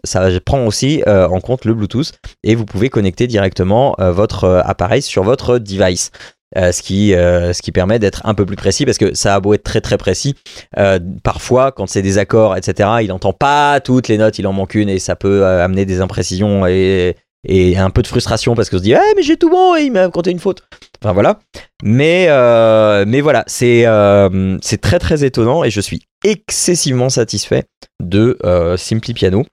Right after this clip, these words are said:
Donc si jamais ça vous intéresse, euh, si, alors si ça vous intéresse sérieusement,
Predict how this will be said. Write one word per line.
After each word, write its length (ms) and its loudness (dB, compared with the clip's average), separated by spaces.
Donc 140 0
si 140 -2
jamais 220 0
ça 140 0
vous 140 -2
intéresse, 480 0
euh, 520 4
si, 160 -4
alors 200 0
si 140 -4
ça 100 0
vous 120 -2
intéresse 380 0
sérieusement, 680 0